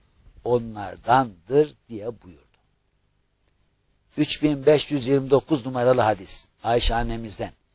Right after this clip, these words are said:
Ebu Bekir Mina günlerinde onun yanına girdi. Ayşe'nin huzurunda def çalan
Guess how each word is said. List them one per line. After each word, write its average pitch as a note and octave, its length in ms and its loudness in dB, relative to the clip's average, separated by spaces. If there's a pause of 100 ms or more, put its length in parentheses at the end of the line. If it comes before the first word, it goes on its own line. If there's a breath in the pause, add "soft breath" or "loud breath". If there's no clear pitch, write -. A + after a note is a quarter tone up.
(680)
Ebu C#3+ 280 4
Bekir D#3+ 320 6
Mina C#3 380 2
günlerinde A#2 720 -2 (400)
onun D3 280 0
yanına C#3 380 4
girdi. - 340 -10 (800)
Ayşe'nin C#3 560 6
huzurunda C3+ 680 4
def D3+ 240 8
çalan C3+ 320 6